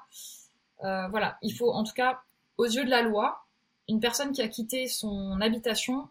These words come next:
euh, il y a plusieurs critères. C'est remise des clés, état des lieux de sortie, signé, ou par l'huissier, et,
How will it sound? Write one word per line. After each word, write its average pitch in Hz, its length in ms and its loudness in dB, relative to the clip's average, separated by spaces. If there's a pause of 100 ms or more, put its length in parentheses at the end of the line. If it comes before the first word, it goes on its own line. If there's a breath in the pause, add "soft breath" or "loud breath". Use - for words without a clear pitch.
(120)
euh, 202 80 -4
il 196 60 -2
y 196 40 0
a 190 40 0
plusieurs 240 260 -2
critères. 233 380 -4
C'est 180 160 -6
remise 233 400 4
des 233 140 0
clés, 269 340 -6 (580)
état 254 280 2
des 247 120 4
lieux 240 140 0
de 226 40 -8
sortie, 277 520 -4 (300)
signé, 226 400 0 (880)
ou 254 320 -2
par 196 160 -6
l'huissier, - 320 -10 (480 loud breath)
et, 269 460 -2